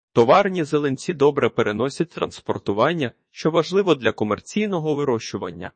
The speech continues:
Городнику-любителю потрібно врахувати, що сорт ідеально підходить для консервації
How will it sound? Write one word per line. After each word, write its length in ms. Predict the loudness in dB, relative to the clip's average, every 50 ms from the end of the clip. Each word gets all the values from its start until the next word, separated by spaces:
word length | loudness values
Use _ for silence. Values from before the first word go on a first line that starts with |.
| _ _ _
Городнику-любителю 1120 | -8 -2 -2 2 2 2 2 2 -2 -6 -2 -2 -2 -2 0 0 -2 -2 -2 -2 -4 -4
потрібно 540 | -2 -4 -4 -4 0 -2 -2 -2 0 -2 -2
врахувати, 680 | 0 -2 -4 -4 -4 -4 0 2 2 2 2 0 -4 -6
що 180 | -2 -2 -2
сорт 360 | -4 -2 -4 -4 -4 -4 -4 -6
ідеально 520 | -4 -2 0 0 2 2 0 0 -4 -8
підходить 580 | -8 -8 -10 -10 -4 -2 -2 0 0 -2 -6 0
для 120 | -2 -2
консервації 1000 | 0 0 -6 -6 -4 -6 -6 0 2 2 0 0 _ -10 -12 -10 -10 -10 -14